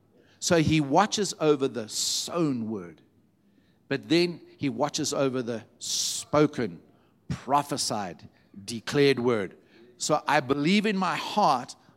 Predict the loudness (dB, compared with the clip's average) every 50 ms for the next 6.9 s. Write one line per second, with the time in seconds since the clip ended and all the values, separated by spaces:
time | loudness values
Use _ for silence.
0 | _ -8 -4 -2 -2 -2 -4 -8 -8 -6 -4 0 2 2 2 0 0 -2 -6 -6
1 | -8 -6 -2 0 2 2 2 2 0 -4 -6 -8 -10 -10 -8 -6 -2 0 0 0
2 | -2 -4 -8 -10 -12 -14 _ _ -20 _ _ -2 0 0 0 0 -2 -2 -2 2
3 | 4 4 4 4 2 -2 -2 0 2 2 2 2 2 0 -2 -4 -6 -6 -8 -12
4 | -12 -10 -4 0 2 4 4 2 0 -4 -10 -20 -10 -2 0 2 2 2 2 0
5 | 0 0 0 -2 -2 0 0 0 0 0 0 -2 -4 -4 -4 -4 -4 -2 -2 -2
6 | -2 -2 -2 -4 -4 -4 -4 -4 -2 -2 -2 -2 -4 -4 -8 -12 -18 -20